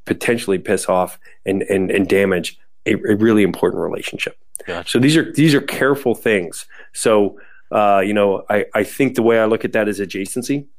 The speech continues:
Speaker 1: And if you've got something where you have s-, leadership, s-, you know, known skills and people and the trust of a client, start small, build it out, and incrementally build that stuff in month over month, quarter over quarter,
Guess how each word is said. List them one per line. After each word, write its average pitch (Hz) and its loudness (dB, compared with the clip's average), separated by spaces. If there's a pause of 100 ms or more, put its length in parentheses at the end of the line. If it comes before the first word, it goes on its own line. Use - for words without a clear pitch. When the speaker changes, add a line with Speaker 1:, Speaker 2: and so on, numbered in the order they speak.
(220)
Speaker 1:
And 110 0
if 101 -2
you've 107 0
got 123 0
something 117 0
where 101 2
you 98 -2
have 95 0
s-, - -6 (100)
leadership, 151 2 (100)
s-, - -4 (200)
you 117 0
know, 98 0
known 131 4
skills 151 2
and 113 -4
people 156 0
and 139 2
the 139 2
trust 143 -2
of 139 -2
a 131 -4
client, 139 0 (220)
start 117 0
small, 117 0 (260)
build 104 2
it 127 2
out, 101 2 (300)
and 101 -4
incrementally 117 0
build 101 0
that 92 -4
stuff 98 -2
in 92 -2 (380)
month 98 0
over 95 0
month, 90 0
quarter 92 2
over 92 0
quarter, 85 0